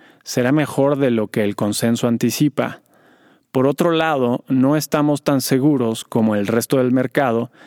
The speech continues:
de que la inflación del índice de precios de gastos en consumo personal deje de crecer. Por ello, aunque las expectativas fueron muy afectadas esta semana, todavía no esperamos una reversión,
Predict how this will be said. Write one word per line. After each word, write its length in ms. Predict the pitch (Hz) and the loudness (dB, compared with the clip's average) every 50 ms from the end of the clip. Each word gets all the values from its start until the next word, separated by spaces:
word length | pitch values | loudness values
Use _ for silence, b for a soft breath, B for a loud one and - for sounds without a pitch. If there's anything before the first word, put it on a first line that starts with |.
| B B B B B B B | B B B B B B B
de 140 | - 123 - | -4 -2 0
que 80 | 135 | 2
la 100 | 127 123 | 2 2
inflación 560 | 123 113 120 123 120 - - 151 151 151 156 | 2 2 2 0 0 0 0 2 2 2 2
del 220 | 151 143 120 117 127 | 2 2 2 2 2
índice 360 | 131 135 139 139 127 - 123 | 2 2 2 0 0 0 0
de 140 | 117 110 101 | -2 -2 -2
precios 460 | - 123 127 127 - - 127 107 107 | 0 0 0 0 0 -2 -4 -2 -2
de 100 | 107 107 | -2 -2
gastos 380 | 107 113 113 113 - 127 113 120 | 0 0 -2 -2 -2 -2 -2 0
en 100 | 120 117 | -2 -2
consumo 520 | - 113 110 107 - - 139 131 127 117 | -2 -2 -2 -2 -2 0 0 0 0 0
personal 600 | - 135 123 123 - 147 139 139 131 135 135 147 B B B B B B B B B B - | 0 -2 -2 0 0 0 0 2 0 0 -2 -4 B B B B B B B B B B -4
deje 340 | 120 113 117 110 - - 120 | -2 0 0 0 0 0 0
de 140 | 117 117 | 0 0
crecer. 460 | - - 123 120 - - 165 151 123 - - - b b b b b b b b b b b b b _ _ | 0 0 -2 0 0 0 0 0 -2 -4 -10 -18 b b b b b b b b b b b b b _ _
Por 200 | - 139 139 165 | -2 0 2 2
ello, 460 | 175 175 160 135 127 127 135 - - _ _ _ - | 2 0 0 0 0 0 0 -2 -6 _ _ _ -2
aunque 400 | 147 127 131 127 117 - 139 127 | 0 2 2 0 0 0 0 0
las 200 | 123 117 - - | 0 0 -2 -4
expectativas 800 | 120 - - 120 113 - 127 120 - - 156 147 151 143 - - | -8 -6 -4 -6 -2 0 -2 0 2 2 2 2 2 0 -2 -2
fueron 360 | - 151 143 139 135 131 120 | 0 0 2 2 2 2 2
muy 480 | 117 123 131 147 160 170 175 180 - - | 2 2 2 2 2 2 2 0 -2 -4
afectadas 800 | 151 127 - 123 110 - - - 139 135 120 110 101 - - | -6 -4 -2 -4 -4 -2 -2 0 0 2 0 -2 -4 -6 -8
esta 180 | 107 - - 139 | -6 -4 -4 -2
semana, 500 | - - 139 139 139 135 123 127 143 151 b b b b b b b b b b b _ _ | 0 0 2 2 2 2 0 0 -2 -4 b b b b b b b b b b b _ _
todavía 500 | - 160 175 180 170 160 156 156 156 151 | 0 2 2 2 0 2 2 2 2 2
no 120 | 151 147 | 2 0
esperamos 640 | 151 - - 160 139 135 131 135 135 135 127 - 143 | 0 0 0 0 0 2 2 2 2 0 0 0 0
una 180 | 135 135 135 | 2 2 2
reversión, 720 | 131 127 120 117 117 117 - - - 147 127 127 135 139 | 2 2 2 0 0 -2 -2 0 0 0 2 0 -2 -4